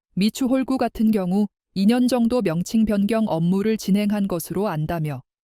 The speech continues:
서구는 이천이십육 년 칠월 인천시 행정체제 개편에 맞춰 명칭 변경을 진행하려면 오래 끌 수 있는 상황이 아니다라고 말했습니다. 이어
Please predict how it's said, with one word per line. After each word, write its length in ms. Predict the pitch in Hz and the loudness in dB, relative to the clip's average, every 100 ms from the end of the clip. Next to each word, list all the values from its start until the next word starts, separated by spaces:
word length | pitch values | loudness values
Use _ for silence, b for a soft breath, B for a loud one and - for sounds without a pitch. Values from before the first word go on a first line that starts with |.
| _ _ - | _ _ -8
서구는 600 | 262 254 247 254 240 202 - | -4 0 2 4 2 0 -4
이천이십육 800 | 196 - 254 233 - 214 208 | -4 -2 2 2 2 0 2
년 260 | 196 226 226 | 2 2 0
칠월 380 | - 277 269 262 | 0 0 0 0
인천시 640 | 165 - 214 196 - 139 - _ _ - | -2 -2 -2 -2 -4 -10 -12 _ _ 0
행정체제 580 | 247 254 240 - 233 | 2 2 0 0 -2
개편에 460 | 233 180 - 202 202 | -2 -4 -2 -2 -2
맞춰 460 | 156 - - 202 202 _ - | -4 -8 -4 -4 -4 _ -4
명칭 420 | 170 180 - 240 | -2 0 2 2
변경을 540 | 214 180 180 202 214 226 | 2 0 0 0 0 0
진행하려면 840 | 175 190 196 185 170 151 208 226 _ _ _ | -2 -2 -2 -2 -4 -2 0 0 _ _ _
오래 280 | - 208 254 | 0 2 2
끌 200 | - 294 | 0 -4
수 160 | - 269 | -2 0
있는 260 | 220 233 | 2 2
상황이 460 | 240 262 262 247 247 | 0 0 2 2 0
아니다라고 960 | 165 190 185 185 156 - 175 160 190 | 0 -2 -2 -4 -6 -8 -8 -2 0
말했습니다. 720 | 190 160 180 - 151 139 135 143 _ _ _ _ _ | 0 -2 -6 -6 -8 -8 -12 -14 _ _ _ _ _
이어 320 | 170 185 196 | -2 -2 -2